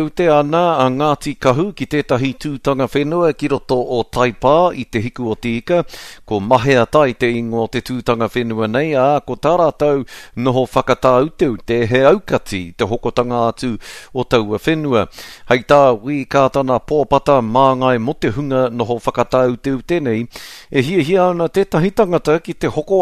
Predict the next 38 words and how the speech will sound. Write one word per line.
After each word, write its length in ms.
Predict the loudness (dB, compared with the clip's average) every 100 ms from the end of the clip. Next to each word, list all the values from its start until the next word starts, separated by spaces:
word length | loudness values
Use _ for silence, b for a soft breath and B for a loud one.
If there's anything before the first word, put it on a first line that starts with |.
| 2
atu 160 | 0 -8
i 80 | -6
te 80 | -4 -4
whenua 400 | -4 0 0 2
nei, 300 | 2 0 -4 B B B
kia 160 | -4 -4
whakawhanake 800 | -2 2 2 2 0 -2 -2 -2
ngā 240 | -4 -2
pakihi 420 | -4 -4 -4 -4 0
Pākehā 640 | 2 2 0 2 2 2
i 160 | -2 -4
wā 160 | 0
rātou 120 | 2 0 0 -6 -2
kaupapa 540 | -2 -2 -6 -4 -4 -4
whakatū 540 | -4 -4 -4 -6 -8
whare 300 | 0 2 2 -2
uara 380 | -4 0 2 2
nui 380 | 0 -4 -4 -6 B B B
ki 140 | -8 -6
runga. 300 | -2 0 -2 B B B B
Hei 140 | -2 2
tāna, 380 | 2 4 2 -2 0
kua 160 | -4
kotahi 460 | -2 0 0 0 -4
ngā 220 | 2 2
mātua, 720 | 2 2 2 2 -2 0 0 0
ngā 140 | -6
whāia, 600 | 0 2 4 4 2 -2 0
ngā 140 | 0
tamariki, 460 | 0 0 -2 -4 -6
ngā 220 | 0 0 2
kaumātua 800 | 0 2 -2 -2 -2 -4 0 0 B B B B
o 80 | -8
te 160 | -4 -4
iwi 300 | -4 -2 -2
o 80 | -2
Ngāti 320 | -2 -4 -6 -6
Kahu 320 | -4 -2